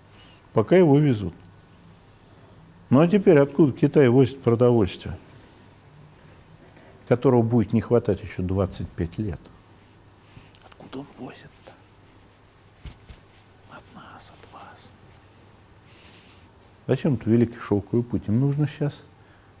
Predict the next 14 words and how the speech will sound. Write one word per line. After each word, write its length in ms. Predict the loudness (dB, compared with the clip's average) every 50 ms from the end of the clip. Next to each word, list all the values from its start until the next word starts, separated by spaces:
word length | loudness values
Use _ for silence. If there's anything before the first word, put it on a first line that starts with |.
| -6
передумывать 800 | -2 0 2 2 2 2 2 2 2 2 2 0 0 0 0 0
эту 180 | -2 -2 -2 -6
концепцию, 720 | -6 -2 -2 -2 -2 -2 -2 -2 -4 -4 -4 -8 -10 -8
потому 340 | -8 -6 -4 -2 -2 -2 -4
что 200 | -2 -2 0 2
раньше 240 | 2 0 0 -2 -4
он 200 | -4 -2 -2 0
вел 200 | 0 0 0 0
в 140 | 0 -2 0
благо-, 420 | 2 4 4 4 4 2 2 2 0
благословенную 1000 | 0 2 2 2 4 2 2 0 0 2 2 4 4 4 2 2 2 2 2 4
Европу 640 | 2 2 2 2 4 4 2 2 0 -4 -10 -12 -12 -16 -20 -20 -20 -20 -20 -20 -20 -20 -10 _
очень 360 | 2 2 2 4 2 2 0 2
платежеспособную, 1200 | 2 2 2 2 2 2 0 0 -2 -2 0 0 0 2 2 2 2 2 0 -2 -4 -6 -8 -12